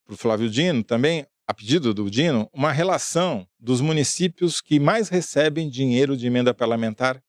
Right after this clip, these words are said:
per capita. Você bate o olho, você já vê que tem algo errado. Os três primeiros,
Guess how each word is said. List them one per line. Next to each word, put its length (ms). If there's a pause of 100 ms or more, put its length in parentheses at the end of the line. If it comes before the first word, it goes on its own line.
per 180
capita. 400 (320)
Você 140
bate 320
o 60
olho, 360
você 200
já 160
vê 240
que 120
tem 200
algo 240
errado. 500
Os 140
três 320
primeiros, 680